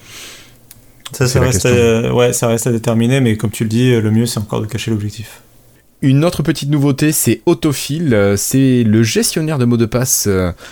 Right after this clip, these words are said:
Speaker 2: cross-platform à la sauce Microsoft. Et oui, Microsoft, alors, déjà un gestionnaire de mots de passe qui est intégré à Edge, et maintenant, Microsoft a décidé de lancer son propre gestionnaire de mots de passe,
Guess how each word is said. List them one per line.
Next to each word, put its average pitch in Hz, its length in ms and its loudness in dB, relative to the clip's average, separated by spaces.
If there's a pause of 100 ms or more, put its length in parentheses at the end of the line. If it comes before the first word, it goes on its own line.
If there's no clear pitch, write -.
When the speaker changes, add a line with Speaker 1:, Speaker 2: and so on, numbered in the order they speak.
(440)
Speaker 2:
cross-platform 175 640 0
à 131 80 2
la 104 100 2
sauce - 300 -2
Microsoft. 139 680 -2
Et 98 180 0
oui, 117 300 -2
Microsoft, 107 680 -2
alors, 98 260 0 (340)
déjà 107 400 2
un 98 200 2
gestionnaire 113 560 0
de 101 100 0
mots 101 160 2
de 101 60 -10
passe 117 300 0
qui 101 100 -4
est 92 120 -4
intégré 98 600 -2
à 92 220 -6
Edge, 127 360 -4 (440)
et 95 160 2
maintenant, 110 640 2
Microsoft 123 640 -2
a 95 100 0
décidé 104 400 -2
de 90 460 0
lancer 120 320 0
son 107 180 -2
propre - 300 -4
gestionnaire 104 480 -2
de 92 100 -2
mots 90 160 -4
de - 40 -20
passe, - 440 -4